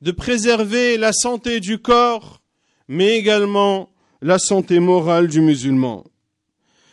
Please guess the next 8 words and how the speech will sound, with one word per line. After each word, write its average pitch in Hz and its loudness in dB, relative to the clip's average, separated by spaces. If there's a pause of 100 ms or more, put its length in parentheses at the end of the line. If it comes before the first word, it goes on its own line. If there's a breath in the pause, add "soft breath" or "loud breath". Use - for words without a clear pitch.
(140)
فأما 226 4
صحة 214 -4
الأبناء، 196 0 (160)
فأما 220 2 (480)
صحة 226 -4
الأبدان 220 2
في 208 -6
الإسلام، 190 -2